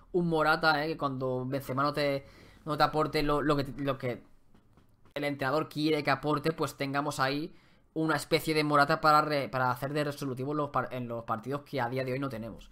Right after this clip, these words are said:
Así que bueno, no sé qué pensaréis vosotros. ¿Creéis que el Real Madrid fichará un delantero tras esta noticia de Benzema? ¿Creéis que alguno de los jugadores que podrían traer podría ser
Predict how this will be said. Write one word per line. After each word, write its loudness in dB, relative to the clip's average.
Así -4
que -2
bueno, 2
no 2
sé 0
qué -4
pensaréis -4
vosotros. -2
¿Creéis 0
que -2
el 0
Real 0
Madrid 0
fichará -2
un -2
delantero -2
tras -4
esta -2
noticia -4
de -2
Benzema? -2
¿Creéis 0
que -2
alguno 0
de -6
los -4
jugadores -2
que -2
podrían -2
traer -2
podría -2
ser -4